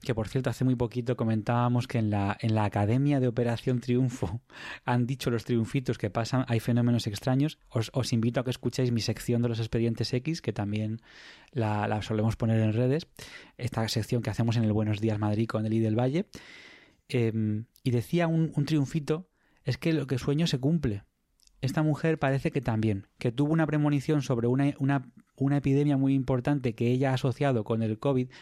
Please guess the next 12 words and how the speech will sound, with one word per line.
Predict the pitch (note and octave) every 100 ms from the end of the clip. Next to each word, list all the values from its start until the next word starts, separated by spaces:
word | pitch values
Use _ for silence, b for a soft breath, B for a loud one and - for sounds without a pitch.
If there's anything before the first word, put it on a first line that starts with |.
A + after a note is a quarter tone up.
| -
habría | A2+ G#2+ A2+
que | A#2+
ver | A#2
fechas, | G2+ B2 A2 - A#2 A#2 -
mm, | A2+ G#2+ G#2+ A2
detalles, | G#2+ G#2+ A#2 A#2 A2+
etcétera, | A2+ C3+ C3 C3 E3+ B B B B B -
y | C3+
ha, | C3+ D#3+ -
ha | D3
tenido | C#3+ D3+ D3
otra. | D3 B2+ G#2